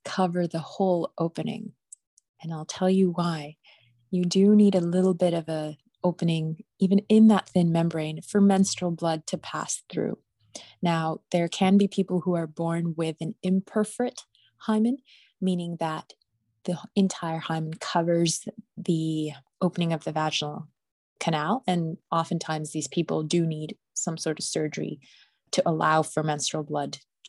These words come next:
to flow through. We'll put a link in our About section, which shows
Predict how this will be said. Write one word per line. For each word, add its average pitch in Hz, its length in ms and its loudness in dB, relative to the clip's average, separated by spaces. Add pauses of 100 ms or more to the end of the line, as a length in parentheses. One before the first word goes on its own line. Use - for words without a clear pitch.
(100)
to 165 220 2
flow 151 280 -2
through. 151 360 0 (880)
We'll 208 180 6
put 220 480 -2 (680)
a 196 100 2
link 170 520 -4
in 160 420 -4 (100)
our 156 240 -4
About 151 300 -4
section, 151 680 -6 (100)
which - 520 -2 (500)
shows 175 560 2